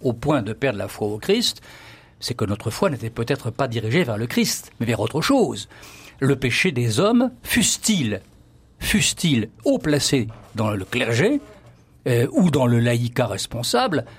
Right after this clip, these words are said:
le péché des hommes ne devrait pas nous surprendre. L'Église est composée de pécheurs, c'est-à-dire d'hommes qui, comme nous tous,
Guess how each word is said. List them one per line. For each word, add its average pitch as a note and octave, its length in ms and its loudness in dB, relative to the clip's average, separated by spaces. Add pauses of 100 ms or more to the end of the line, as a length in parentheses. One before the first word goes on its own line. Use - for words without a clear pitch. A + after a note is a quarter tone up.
(120)
le B2 120 2
péché B2 320 0
des G#2 200 -2
hommes F3 140 0
ne C#3+ 60 0
devrait A2 200 -4
pas G#3 220 0
nous A3 140 4
surprendre. F#3+ 680 0 (260)
L'Église D3 360 2
est C#3 60 -6
composée C3+ 340 0
de G3 60 -6
pécheurs, F3+ 560 2 (320)
c'est-à-dire C3 480 0 (160)
d'hommes C3 300 0
qui, A#2+ 260 -2 (100)
comme B2 160 2
nous F#3 140 4
tous, - 420 -2